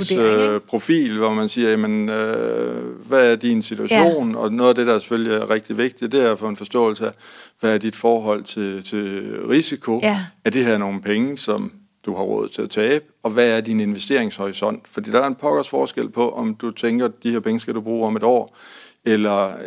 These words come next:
Speaker 2: jamen, det er i virkeligheden først, når jeg engang skal pensioneres, og der er måske tredive år til, at man, øh, man skal bruge pengene, så kan man jo tillade sig at, at, at lege lidt mere, end hvis
Speaker 1: Ja.
Speaker 2: man skal bruge dem lidt om, lige om lidt.
Speaker 1: Men, øh, rigtig mange af os, der begynder at investere på egen hånd,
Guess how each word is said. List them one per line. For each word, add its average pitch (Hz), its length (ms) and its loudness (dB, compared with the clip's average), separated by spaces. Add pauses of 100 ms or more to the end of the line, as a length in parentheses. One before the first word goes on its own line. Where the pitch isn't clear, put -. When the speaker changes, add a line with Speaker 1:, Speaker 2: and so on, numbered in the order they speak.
(140)
Speaker 2:
jamen, 104 200 0
det 107 140 0
er 110 80 2
i 104 40 0
virkeligheden 113 380 0
først, 110 300 0
når 110 80 0
jeg 107 140 -2
engang 107 260 -2
skal 107 140 -6
pensioneres, 107 760 0
og 107 160 -2
der 110 80 2
er 104 40 2
måske 107 260 -4
tredive 110 360 2
år 110 160 2
til, 139 260 0 (480)
at 107 200 0
man, 107 320 2
øh, 107 300 -2
man 107 120 -4
skal - 160 -6
bruge 113 200 -2
pengene, 110 340 -2
så 127 140 0
kan 127 140 -4
man 113 100 0
jo 107 80 -4
tillade 113 420 0
sig 104 180 -4
at, 110 480 -4
at, 107 260 -2
at 107 60 0
lege 117 220 6
lidt 117 180 2
mere, 110 380 0
end 104 80 -4
hvis 107 100 -2
Speaker 1:
Ja. - 100 4
Speaker 2:
man 98 80 0
skal 101 140 -10
bruge 110 180 -2
dem 110 80 -2
lidt 104 160 -4
om, 107 160 -6
lige 113 140 -4
om 110 80 -4
lidt. 104 180 -8 (140)
Speaker 1:
Men, 220 500 4 (280)
øh, 214 60 2 (280)
rigtig 254 300 -2
mange 208 420 2 (120)
af 196 180 0
os, 196 360 0
der 202 220 0
begynder 214 420 -2
at 220 60 0
investere 202 320 -2
på 208 180 -6
egen 233 260 2
hånd, 208 300 2